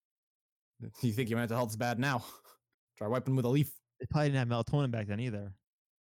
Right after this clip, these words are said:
Speaker 2: Shit.
Speaker 1: I
Speaker 2: They
Speaker 1: mean,
Speaker 2: probably
Speaker 1: uh,
Speaker 2: had to drink a
Speaker 1: at
Speaker 2: lot of
Speaker 1: least they had,
Speaker 2: moonshine or something.
Speaker 1: at least they would have had less severe nightmares, I mean.
Speaker 2: I bet they still had nightmares. They probably got su-, no, they probably had awful ha-, hangovers.
Speaker 1: Do you think
Speaker 2: Maybe not.
Speaker 1: nightmares were less bad when there weren't horror movies?
Speaker 2: Well, they, what are, what are nightmares, really? It's based on
Speaker 1: You know what?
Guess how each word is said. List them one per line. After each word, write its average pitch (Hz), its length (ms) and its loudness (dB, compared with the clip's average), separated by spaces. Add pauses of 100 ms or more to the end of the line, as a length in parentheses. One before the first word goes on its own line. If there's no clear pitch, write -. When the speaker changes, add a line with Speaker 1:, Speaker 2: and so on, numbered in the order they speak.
Speaker 2:
Shit. - 340 -4 (120)
Speaker 1:
I 120 60 -4
Speaker 2:
They 131 60 0
Speaker 1:
mean, 131 100 0
Speaker 2:
probably 120 240 2
Speaker 1:
uh, 117 40 -2
Speaker 2:
had 113 80 -10
to - 60 -12
drink 131 200 -8
a 127 40 -2
Speaker 1:
at - 20 -2
Speaker 2:
lot 123 80 2
of 117 60 -2
Speaker 1:
least - 20 0
they 117 60 0
had, 127 80 -2
Speaker 2:
moonshine 113 360 -6
or 107 40 -4
something. 110 320 2
Speaker 1:
at 110 60 2
least 131 140 0
they 135 60 -2
would 120 100 0
have 110 100 -2
had 110 140 -4
less 107 200 -2
severe 101 220 -2
nightmares, 82 460 -6
I 50 40 -8
mean. 104 280 -6 (840)
Speaker 2:
I 127 60 -4
bet 135 160 -2
they 117 60 -6
still 110 160 -6
had 98 100 -4
nightmares. 98 380 0
They 104 60 -2
probably 113 200 0
got 95 120 -4
su-, - 300 -4
no, 139 120 0 (100)
they 110 80 0
probably 123 80 4
had 110 180 0 (180)
awful 123 300 0
ha-, 110 60 0 (160)
hangovers. 107 600 2 (260)
Speaker 1:
Do 226 80 0
you - 20 0
think 294 140 -2
Speaker 2:
Maybe 185 120 4
not. 131 100 4
Speaker 1:
nightmares 135 320 2
were 113 140 -2
less 101 280 -2
bad 107 340 -2
when 107 120 -2
there 98 100 -4
weren't 98 220 -6
horror 101 280 -4
movies? 107 480 -2 (1200)
Speaker 2:
Well, 104 160 -6
they, 117 100 0
what 127 140 2
are, 127 60 2
what 117 240 2
are 123 40 0
nightmares, 113 480 -6
really? 98 160 -4
It's 95 120 -8
based 113 240 0
on 160 60 8
Speaker 1:
You 202 60 6
know 240 120 4
what? 180 300 2